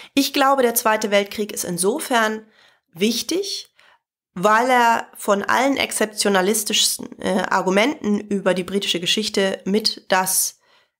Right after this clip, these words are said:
oder das einzige so ziemlich ist, was mich ansatzweise überzeugt. Und zwar aus dem einfachen Grund, dass Großbritannien nie besetzt worden ist.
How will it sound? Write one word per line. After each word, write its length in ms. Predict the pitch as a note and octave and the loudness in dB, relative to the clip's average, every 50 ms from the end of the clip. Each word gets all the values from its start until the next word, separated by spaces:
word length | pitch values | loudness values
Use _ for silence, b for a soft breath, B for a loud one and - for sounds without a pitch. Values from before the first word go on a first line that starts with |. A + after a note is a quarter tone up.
| _ - | _ 0
oder 180 | G3+ G3 F#3+ F#3 | 2 2 2 2
das 160 | F#3+ F3+ - | 0 2 2
einzige 420 | G3+ A3+ D#4+ E4 D4 - F#3+ F3 | 2 2 4 2 0 0 0 0
so 120 | E3+ - F3+ | 0 0 0
ziemlich 260 | - - G3 G3 G3 | -2 -4 -6 -6 -6
ist, 160 | - G#3 - | -8 -8 -6
was 160 | F#3+ F#3+ F#3 | -4 -4 -4
mich 320 | - F#3+ F3+ - - _ _ _ - | -4 -6 -6 -8 -12 _ _ _ -6
ansatzweise 600 | - F#3+ F#3 F#3 F3+ - - F3 D#3+ D#3+ D#3+ E3 | -6 -4 -4 -2 -4 -4 -4 -2 -2 -2 -2 -4
überzeugt. 720 | - - E3 E3+ E3+ - - - D3+ - - - - - _ _ B B B B B B B B B | -8 -10 -10 -12 -6 -6 -4 -2 -2 -6 -6 -12 -20 -20 _ _ B B B B B B B B B
Und 80 | B G#3 | B -2
zwar 200 | G#3+ A#3 A3 B3 | 2 2 2 2
aus 100 | B3 B3 | 2 0
dem 120 | A#3 G#3+ | 0 0
einfachen 420 | - - G#3+ C#4+ C#4+ E4 - D4+ A#3+ | 2 2 0 0 0 -2 -2 -2 -2
Grund, 500 | - G#3 G#3 A3 C#4 E4+ - - - B B B B B B B - | 0 2 2 2 2 0 -2 -4 -6 B B B B B B B -4
dass 360 | - G#3 A3 A3+ - - - | -2 0 0 2 0 -2 -2
Großbritannien 880 | - - A#3 A#3+ A#3 - A#3 A3 A#3 G#3+ G#3 G#3+ A3+ A#3+ B3 B3+ B3+ C4 | 0 0 0 0 2 0 -2 -2 2 0 2 2 2 2 2 0 -2 -4
nie 260 | - G#3 A3 A#3+ B3+ | -2 0 2 2 2
besetzt 460 | B3 - - - F3+ F3+ - - - - | 2 0 0 0 0 0 0 -4 -4 -4
worden 260 | F3+ - - - - | -8 -6 -6 -10 -12
ist. 300 | - - - - - | -6 -4 -4 -4 -4